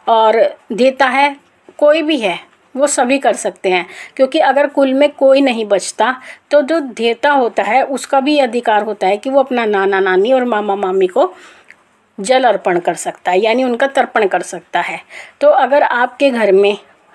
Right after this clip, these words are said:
अगर पुरुष उपस्थित नहीं हैं तो ऐसी परिस्थिति में जो स्त्री होती है वो कुलवधू होती है, तो कुलवधू भी अपने पितरों को तर्पण कर सकती है, उनको पानी दे सकती है।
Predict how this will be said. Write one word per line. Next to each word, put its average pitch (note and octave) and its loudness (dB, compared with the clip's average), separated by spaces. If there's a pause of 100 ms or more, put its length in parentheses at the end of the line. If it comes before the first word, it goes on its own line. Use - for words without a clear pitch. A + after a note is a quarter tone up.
(160)
अगर B3 0
पुरुष C#4 -6 (320)
उपस्थित C4 -2
नहीं B3 2
हैं F#3 -4
तो A#3+ 0
ऐसी A#3+ -2
परिस्थिति A3+ -4
में B3+ -2
जो C#4 0 (280)
स्त्री C#4 -4
होती A3 2
है G#3 2
वो B3+ 0
कुलवधू C4+ 0
होती F3+ -2
है, - -4 (380)
तो C#4+ 4
कुलवधू C#4+ 2
भी C4+ -4
अपने C4+ -2
पितरों A3+ -4
को C#4 -2
तर्पण A#3 -2
कर F#3+ -4
सकती A3 -4
है, C4 2
उनको C4+ 0
पानी A#3 -2
दे A#3 -2
सकती - -10
है। - -14